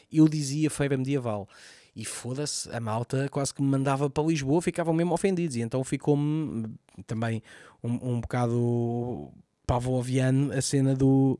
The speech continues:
"Não, pá, isto não é, não é uma feira, é uma viagem." Porque há mesmo uma, uma, uma série de, de diferenças e, e a cena do rigor histórico...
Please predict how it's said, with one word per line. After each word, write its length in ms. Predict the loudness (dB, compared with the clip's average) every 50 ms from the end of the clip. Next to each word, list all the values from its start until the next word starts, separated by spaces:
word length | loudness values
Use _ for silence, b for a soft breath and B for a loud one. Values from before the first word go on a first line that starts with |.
| _ _ -4
"Não, 160 | -4 -2 -2
pá, 200 | -4 -6 -10 -10
isto 200 | -10 -10 -8 -6
não 120 | -6 -4
é, 320 | -4 -2 -2 -2 -2 -4 -2
não 100 | -2 -2
é 80 | -2
uma 140 | -2 -2 -4
feira, 420 | -4 -4 -4 -4 -2 -2 -4 -4 -4
é 80 | -2
uma 120 | -2 -2 -2
viagem." 360 | -2 -2 -4 -4 -6 -8 -10 B B B B B B B -6
Porque 180 | -2 2 4
há 60 | 4
mesmo 260 | 4 4 4 4 4 2
uma, 220 | 2 2 2 0
uma, 300 | -2 -2 -2 -2 -2 -2
uma 160 | -2 -4 -4
série 260 | -2 -2 -2 -2 -2
de, 380 | -2 0 0 0 0 0 0 -2 -4 -8 -10 -12 -16 -18 B B B B B B B B B B -4
de 100 | -2 0
diferenças 840 | 0 0 -2 -4 -4 -4 -2 -2 0 -2 -2 -4 -6 -6 -6 -6 -6
e, 440 | -6 -6 -6 -4 -4 -4 -4 -2
e 40 | -2
a 40 | -2
cena 280 | -2 -2 0 0 0 -2
do 80 | -2
rigor 340 | -4 -4 -4 -4 -4 -4 -4
histórico... 1080 | -6 -8 -8 -6 -2 0 0 0 0 -2 -6 -10 -10 -10 -10 -10 -8 -8 -10 -12 -14